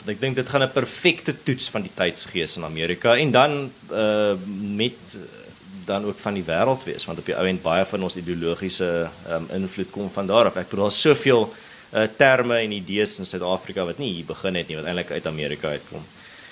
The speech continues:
En ek dink, eh, 'n Bernie Sanders teen Donald Trump verkiesing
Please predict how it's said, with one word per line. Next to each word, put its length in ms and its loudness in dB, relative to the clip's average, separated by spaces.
En 140 4
ek 160 0
dink, 280 4
eh, 220 0
'n 140 -2
Bernie 280 6
Sanders 460 2
teen 160 -2
Donald 340 0
Trump 260 0
verkiesing 500 0